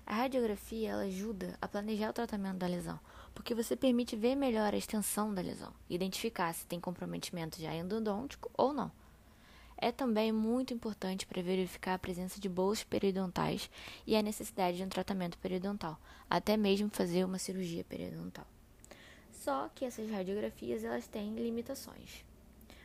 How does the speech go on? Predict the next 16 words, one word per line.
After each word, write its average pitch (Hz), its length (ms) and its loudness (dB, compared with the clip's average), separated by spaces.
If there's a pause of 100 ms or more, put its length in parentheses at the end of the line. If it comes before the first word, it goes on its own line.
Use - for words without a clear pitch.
(160)
Por 262 180 -2
exemplo, 214 640 -4
em 208 120 -4
lesões 202 380 -2
muito 233 380 -2
precoces, 190 580 -4
muito 240 280 0
iniciais, 214 420 0
às 202 80 -2
vezes 220 200 0
elas 240 220 0
não 240 180 2
aparecem 220 520 0
no 165 60 -2
exame 151 300 -4
radiográfico. 185 640 -2